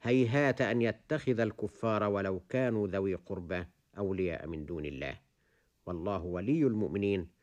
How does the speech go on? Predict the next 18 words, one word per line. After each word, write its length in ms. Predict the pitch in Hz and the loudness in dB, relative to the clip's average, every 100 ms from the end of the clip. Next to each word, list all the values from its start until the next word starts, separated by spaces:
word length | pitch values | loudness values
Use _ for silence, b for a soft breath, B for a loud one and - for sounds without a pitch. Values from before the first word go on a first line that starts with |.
| _ _ - | _ _ -8
لهم 280 | 92 90 87 | -4 -4 -2
دار 240 | 95 90 | -4 -4
السلام 640 | 85 - 85 90 85 80 - _ | -6 -6 -4 -4 -6 -8 -14 _
عند 240 | 71 87 87 | -10 -6 -4
ربهم، 560 | 87 82 85 82 82 - b b b b _ | -6 -6 -6 -6 -8 -12 b b b b _
وهو 460 | 90 78 135 123 101 | -6 0 2 4 2
وليهم 600 | 92 90 90 82 90 82 | 0 -4 -4 -6 -8 -8
بما 260 | 80 82 | -8 -6
كانوا 420 | 82 - 78 78 76 | -8 -8 -8 -8 -10
يعملون. 500 | - - 73 73 - _ _ _ _ _ _ _ _ _ _ _ - | -10 -12 -10 -10 -14 _ _ _ _ _ _ _ _ _ _ _ 0
كان 240 | 120 147 | 4 6
هذا 340 | 160 185 185 185 | 6 6 6 6
درسا 340 | 185 185 - 185 | 6 4 2 4
عمليا 560 | 175 185 185 220 196 | 6 6 6 6 6
من 240 | 175 160 147 | 8 8 8
جانب 320 | 156 151 135 | 6 8 6
أبي 340 | 143 127 123 | 4 4 4
عبيدة، 520 | 113 107 107 82 71 | 4 4 2 2 -4